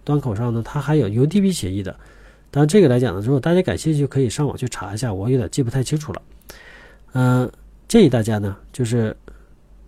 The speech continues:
除了T C P以外，U D P端口也都给它封掉。另外呢，对三三八九端口，也就是远程桌面端口，也建议封掉，因为在之前的方程式组织露出漏-，漏洞里头，也有三三八九的漏洞。未来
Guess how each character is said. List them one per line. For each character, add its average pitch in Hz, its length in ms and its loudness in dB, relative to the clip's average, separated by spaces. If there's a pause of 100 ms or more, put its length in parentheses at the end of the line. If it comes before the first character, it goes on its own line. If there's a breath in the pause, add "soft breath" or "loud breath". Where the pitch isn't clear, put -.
(220)
除 127 200 -2
了 156 160 6
T 151 180 0
C 143 140 -2
P 143 180 0
以 98 60 -2
外 117 200 -2
，U 139 120 2
D 143 120 2
P 127 180 -2
端 131 160 0
口 113 140 -4
也 98 100 -4
都 127 100 -4
给 110 120 -6
它 95 80 -10
封 127 160 -8
掉。 - 120 -4 (1600 soft breath)
另 180 160 6
外 185 140 8
呢， 117 240 2 (420)
对 131 300 4
三 170 180 2
三 175 100 2
八 180 120 4
九 156 120 0
端 113 160 -4
口， - 220 -8
也 107 100 -6
就 120 120 0
是 135 100 2
远 113 140 2
程 139 120 -4
桌 175 140 0
面 190 180 4
端 107 160 -2
口， 104 160 -8
也 107 160 -6
建 175 180 2
议 139 60 4
封 104 200 -4
掉， 107 140 -6 (100)
因 165 100 2
为 190 80 8
在 185 140 2
之 185 160 4
前 113 260 -2
的 120 260 -2
方 160 200 0
程 170 100 2
式 165 220 2
组 104 160 -4
织 110 180 -2 (160)
露 156 180 4
出 135 140 0
漏-， 147 200 2 (120)
漏 160 160 4
洞 160 160 2
里 104 140 -4
头， - 280 -8 (460 loud breath)
也 135 140 6
有 165 120 10
三 139 220 0
三 147 120 -2
八 147 160 0
九 120 140 -4
的 80 80 -10
漏 101 120 -8
洞。 - 180 -8 (220)
未 208 160 8
来 120 260 2